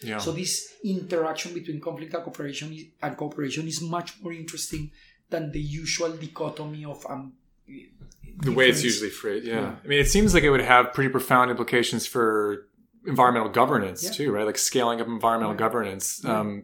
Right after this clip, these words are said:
Speaker 1: cooperation within a group doesn't necessarily get you, um, effective management of a large watershed.
Speaker 2: Exactly.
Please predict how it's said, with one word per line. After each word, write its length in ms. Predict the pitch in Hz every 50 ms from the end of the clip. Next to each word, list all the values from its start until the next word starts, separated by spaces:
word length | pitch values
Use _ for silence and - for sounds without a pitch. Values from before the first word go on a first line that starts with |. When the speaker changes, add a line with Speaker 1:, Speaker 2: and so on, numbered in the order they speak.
| - -
Speaker 1:
cooperation 600 | - 135 131 131 131 131 131 131 131 131 - 131 120
within 300 | 117 107 - - 123 120
a 60 | 110
group 260 | 104 117 131 127 127
doesn't 220 | 127 123 113 120 117
necessarily 680 | 113 - 127 110 - - 123 117 113 110 107 104 98
get 320 | - 131 139 151 - - 127
you, 440 | 117 113 110 107 107 104 104 101 - - - - - - - - _ _ -
um, 800 | 113 110 107 104 107 104 101 101 98 98 95 95 95 90 90 - _ _ _ _ _ - - - _ _ _ _ _ _ _ _ _ _ _ _ 131
effective 460 | 131 - - 127 117 - 131 110 107
management 480 | 113 113 117 123 120 104 110 110 104
of 80 | 104 98
a 40 | 107
large 320 | 104 104 104 104 104 - -
watershed. 500 | 123 120 120 120 110 - - - - - - -
Speaker 2:
Exactly. 340 | - - - - - -